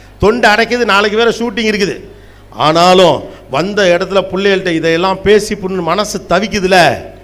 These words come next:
அதான் லவ். அவ்வளவுதான். That's love.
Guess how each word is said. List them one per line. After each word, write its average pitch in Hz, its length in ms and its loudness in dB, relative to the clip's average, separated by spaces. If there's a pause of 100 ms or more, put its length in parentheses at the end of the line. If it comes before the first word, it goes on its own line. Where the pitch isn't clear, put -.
(160)
அதான் 170 360 6
லவ். 151 340 4
அவ்வளவுதான். 165 520 4 (1400)
That's 175 240 0
love. 208 220 4